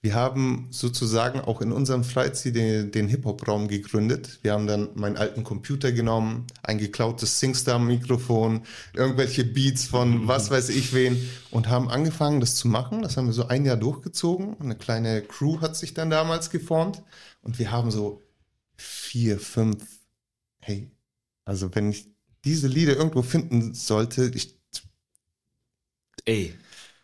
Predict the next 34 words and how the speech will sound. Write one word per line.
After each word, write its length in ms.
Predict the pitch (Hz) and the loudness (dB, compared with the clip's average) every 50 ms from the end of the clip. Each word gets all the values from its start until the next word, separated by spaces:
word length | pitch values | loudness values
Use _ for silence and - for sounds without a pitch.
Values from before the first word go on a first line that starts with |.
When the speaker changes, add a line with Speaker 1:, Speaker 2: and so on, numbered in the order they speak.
| _ _ _ _ _ | _ _ _ _ _
Speaker 1:
seiner 440 | - - - - 139 123 123 123 123 | -12 -6 0 4 4 6 6 4 4
Zeit 260 | - 165 147 151 - | 4 4 4 2 2
voraus 540 | - 131 117 123 123 127 131 131 131 - - | 0 0 2 4 4 4 4 2 2 0 0
mit 160 | 123 117 - | 0 0 0
vierzehn, 800 | - - 139 143 139 139 - 147 131 127 123 120 123 123 120 123 | 2 2 4 4 4 2 2 2 4 4 4 4 4 2 0 0
also 400 | - 120 123 117 120 120 123 123 | 0 0 2 2 2 2 2 2
schon 280 | 123 - - 113 113 110 | 0 0 2 2 2 4
sehr 160 | 110 107 98 | 2 2 0
schlecht. 520 | - - 113 98 - - - - - - _ _ _ _ | 0 0 0 -2 -2 -4 -10 -16 -20 -20 _ _ _ _
Und 400 | - 117 117 113 110 110 - - - - _ | 0 0 2 2 2 0 -2 -4 -8 -8 _
einer 300 | 110 120 139 151 185 185 | -2 -2 0 0 0 0
von, 340 | 180 185 175 175 170 160 123 | 0 0 2 2 2 2 0
von 160 | - 143 139 | 2 2 2
dieser 220 | 135 135 139 131 | 2 4 2 0
Crew 500 | 131 - - 156 156 151 151 151 135 - | 0 0 0 2 4 6 6 6 4 4
ist 280 | - 123 110 104 107 107 | 2 2 2 2 0 0
Speaker 2:
Ja. 40 | - | -2
Speaker 1:
aktuell 460 | 123 123 - - 131 120 120 120 113 | -4 -4 0 2 2 4 4 4 2
Musiker 440 | 110 117 131 131 175 175 - 185 175 | 2 0 0 0 -2 -2 -2 -4 -2
tatsächlich, 600 | - 180 170 - 185 190 - 214 220 - - - | -2 -2 -2 -2 -2 -4 -4 -6 -6 -4 0 2
also 160 | 123 120 120 | 2 4 4
Speaker 2:
Ach, 40 | 117 | 4
krass, 80 | 120 | 4
Speaker 1:
der, 120 | 117 113 113 | 4 6 4
Speaker 2:
ja. 60 | 120 | 4
Speaker 1:
der, 240 | 120 117 117 117 120 | 4 4 4 4 2
der 160 | 117 120 117 | 2 2 2
ist, 340 | 117 117 - - - - - - - | 2 0 -2 -4 -6 -8 -10 -10 -6
hat 200 | - 117 113 - | -4 -2 -2 -2
sich 140 | - - - | -2 0 0
weiterentwickelt 600 | 113 127 - 175 170 170 170 170 - 180 175 175 | 0 2 2 0 -2 -2 -4 -2 0 0 0 2
dorthin. 500 | 170 170 165 165 165 - 185 185 196 190 - _ _ _ _ _ _ _ _ _ _ _ _ _ _ _ _ _ | 0 0 0 -2 -2 -2 0 0 0 -4 -8 _ _ _ _ _ _ _ _ _ _ _ _ _ _ _ _ _
Und, 340 | - 117 113 113 113 110 107 | -2 0 2 2 2 2 2
ähm, 420 | 95 101 113 110 107 107 104 - | 2 2 2 2 2 0 -2 -4